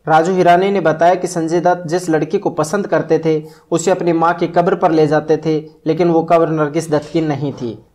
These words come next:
जिसके बाद लड़कियां इमोशनली उनके साथ अटैच हो जाती, जबकि उन्हें पता भी नहीं चलता कि संजय ने उनसे झूठ बोला है। खास बात यह है कि उनकी इतनी सारी गर्लफ्रेंड में ज़्यादातर ग्लैमर इंडस्ट्री की हीरोइंस थी। इनमें से दो एक्ट्रेस के साथ तो शादी तक की भी बात पहुंच गई थी,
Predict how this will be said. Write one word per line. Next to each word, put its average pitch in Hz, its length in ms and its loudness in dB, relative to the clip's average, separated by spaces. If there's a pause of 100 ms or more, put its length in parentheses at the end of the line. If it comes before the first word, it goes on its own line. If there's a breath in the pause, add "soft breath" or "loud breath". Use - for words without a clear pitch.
जिसके 147 260 -2
बाद 156 220 2
लड़कियां 151 320 0
इमोशनली 160 680 0
उनके 156 260 -2
साथ - 240 -2
अटैच 175 360 0
हो 170 80 0
जाती, 175 380 0 (420 loud breath)
जबकि 202 340 0
उन्हें 208 240 2
पता 185 260 4
भी 170 120 2
नहीं 165 160 2
चलता 156 380 0
कि 151 180 -2
संजय 151 360 -2
ने 151 100 -2
उनसे 143 320 -4
झूठ 135 280 -4
बोला 117 260 -2
है। 101 160 -6 (240)
खास 165 220 2
बात 175 240 2
यह 175 140 2
है 175 120 2
कि 175 100 -2
उनकी 165 240 -2
इतनी 196 240 -4
सारी 170 240 0
गर्लफ्रेंड 165 420 -2
में 165 140 -2
ज़्यादातर 160 440 0
ग्लैमर 160 460 0 (140)
इंडस्ट्री 151 400 -4
की 156 120 -4
हीरोइंस 143 540 -2
थी। 120 220 -16 (320)
इनमें 190 240 0
से 190 160 -2
दो 175 300 0
एक्ट्रेस 175 400 0
के 180 120 -2
साथ 170 300 -2
तो 175 80 0
शादी 160 300 -2
तक 170 220 -4
की 175 120 0
भी 156 140 -4
बात 160 280 -2
पहुंच 160 240 -6
गई 160 200 -2
थी, 160 220 -10